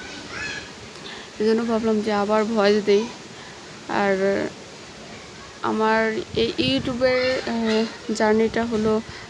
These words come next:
আজকে তিন থেকে সাড়ে তিন বছর হয়ে যাব, কারণ মানুষ প্রথম হয় যে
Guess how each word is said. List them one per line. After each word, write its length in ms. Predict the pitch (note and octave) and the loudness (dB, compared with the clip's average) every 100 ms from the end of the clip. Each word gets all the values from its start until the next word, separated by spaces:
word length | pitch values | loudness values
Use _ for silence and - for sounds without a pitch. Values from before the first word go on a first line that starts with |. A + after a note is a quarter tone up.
| - | -8
আজকে 600 | - - - G#3+ G#3+ G#3+ - - - | -6 -6 -4 -2 0 -2 -4 -10 -6
তিন 220 | B3 B3 A#3+ | -2 -2 0
থেকে 220 | A#3+ A#3 | 0 0
সাড়ে 260 | - G#3+ G#3+ | 2 0 2
তিন 160 | A#3 A3+ | 2 2
বছর 360 | A3 A3 G#3+ | 2 2 0
হয়ে 240 | A#3+ A3 A3 | 4 6 6
যাব, 320 | A3 G3+ G#3+ - - - - - - - - | 4 4 2 0 -12 -16 -16 -16 -16 -16 -8
কারণ 320 | A#3 A3 A3 - - - - | -2 0 0 -2 -8 -10 0
মানুষ 320 | G#3+ A3+ B3 - | 2 2 0 0
প্রথম 360 | B3+ C4+ C4 | 0 4 2
হয় 420 | C4 C4 B3 B3 A#3+ - - - - | 2 2 4 2 0 -12 -14 -10 -4
যে 100 | - | 2